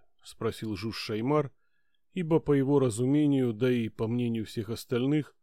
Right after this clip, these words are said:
папоротник лианный дендрарий вокруг ничем не отличался от всегдашнего окружения. «Старое место, где много камней», —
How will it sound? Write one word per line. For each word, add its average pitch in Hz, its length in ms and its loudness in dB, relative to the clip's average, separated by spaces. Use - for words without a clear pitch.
папоротник 143 640 0
лианный 123 500 2
дендрарий 113 600 0
вокруг 120 500 -2
ничем 123 440 -2
не 127 60 2
отличался 117 680 -2
от 98 80 -4
всегдашнего 104 680 -2
окружения. 101 760 -6
«Старое 117 520 0
место, 135 680 -2
где 104 220 -6
много 107 340 -2
камней», — 123 560 0